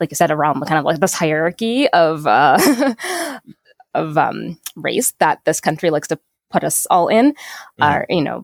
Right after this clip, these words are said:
Speaker 1: and, and categorize us as. Um, you're, you're gonna, you're gonna deal, you're gonna have to deal with a lot of things that are gonna come your way. And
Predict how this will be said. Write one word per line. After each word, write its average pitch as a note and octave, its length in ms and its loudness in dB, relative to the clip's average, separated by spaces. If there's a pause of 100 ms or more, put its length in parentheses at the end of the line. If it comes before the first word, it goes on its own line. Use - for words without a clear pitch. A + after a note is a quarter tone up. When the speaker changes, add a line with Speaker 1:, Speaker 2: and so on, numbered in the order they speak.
Speaker 1:
and, - 160 -6
and D#3+ 100 -4
categorize F#3+ 640 2
us A3+ 180 -4
as. B3+ 440 0 (840)
Um, C#3+ 500 -8 (1200)
you're, - 460 -6 (100)
you're G3 260 0
gonna, F#3+ 300 4
you're G#3 220 4
gonna G#3 140 4
deal, G3 360 2 (160)
you're F#3+ 140 2
gonna F#3 140 4
have E3+ 120 2
to F3+ 80 -2
deal D#3 340 2
with F#3 160 -8
a D#3+ 60 4
lot D#3+ 320 2
of D3+ 360 -2
things F3 380 -4
that D#3+ 100 -2
are D#3 80 -2
gonna D3 140 -4
come D3+ 240 -6
your C#3+ 160 -14
way. - 360 -12 (460)
And E3+ 500 0